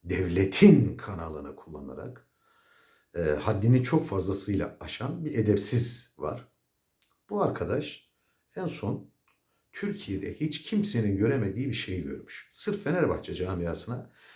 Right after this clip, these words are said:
şirinlik yapmak ve Fenerbahçelilere, Fenerbahçelilerin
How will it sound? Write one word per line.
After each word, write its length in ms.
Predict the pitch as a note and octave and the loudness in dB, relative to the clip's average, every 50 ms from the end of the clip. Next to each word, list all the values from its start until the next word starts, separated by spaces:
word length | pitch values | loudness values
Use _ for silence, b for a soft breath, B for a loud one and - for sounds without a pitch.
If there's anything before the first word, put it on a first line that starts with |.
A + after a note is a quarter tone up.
| B B B | B B B
şirinlik 560 | - - - G#2+ A2 B2 B2+ C#3+ D3 - - | -8 -6 -2 2 4 4 4 4 2 0 -2
yapmak 380 | - - - B2 C#3+ - - | -6 -6 -6 -6 -6 -6 -6
ve 40 | - | -8
Fenerbahçelilere, 1120 | G2 - G2 G2+ B2 B2+ B2 F2+ E2+ - - F2+ D#2 C#2+ D2 D2 D#2 E2 - D3 E3 - - b b b b b b b | -8 -6 -2 0 2 2 2 2 0 -2 -4 -6 -6 -4 -4 -6 -4 -4 -2 -4 -4 -6 -10 b b b b b b b
Fenerbahçelilerin 1120 | - F2+ G2 C3 D3 - F#2 E2 - - - - C2+ C#2 C#2+ D2+ D2+ - D3+ F3 - - | -6 0 4 4 6 6 4 0 -2 -6 -10 -10 -8 -6 -4 -4 -2 -2 -2 -4 -6 -8